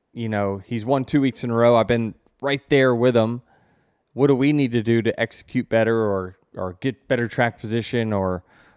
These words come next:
whatever it might be to win?" 'Cause I know Brad's still got the fire in him to wanna win. But then, you know,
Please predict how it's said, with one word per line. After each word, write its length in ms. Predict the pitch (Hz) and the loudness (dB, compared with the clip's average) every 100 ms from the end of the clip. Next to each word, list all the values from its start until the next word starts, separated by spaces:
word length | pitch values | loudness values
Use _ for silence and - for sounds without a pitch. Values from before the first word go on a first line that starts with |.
| _ | _
whatever 300 | 113 135 135 | 2 6 4
it 60 | 113 | 2
might 180 | 123 110 | 0 0
be 280 | 120 117 - _ _ _ | 0 -2 -6 _ _ _
to 100 | - | -2
win?" 320 | 113 120 120 | 2 2 2
'Cause 160 | 123 110 | -2 0
I 60 | 117 | 4
know 160 | 123 | 4
Brad's 360 | 110 117 113 - | 4 4 4 0
still 160 | - | -4
got 140 | 110 104 | -2 -4
the 80 | 104 | -8
fire 320 | - 104 98 | -6 -4 -4
in 80 | 98 | -8
him 280 | 117 131 120 | -4 -4 -6
to 280 | - 107 92 - | -6 -8 -6 -2
wanna 220 | 113 107 | 0 2
win. 400 | 113 143 117 107 - _ _ _ _ _ | 2 0 0 -4 -12 _ _ _ _ _
But 160 | - 110 | -6 2
then, 420 | 143 143 123 120 - _ | 4 4 2 -2 -8 _
you 120 | - 113 | -8 -2
know, 280 | 95 92 | -2 -2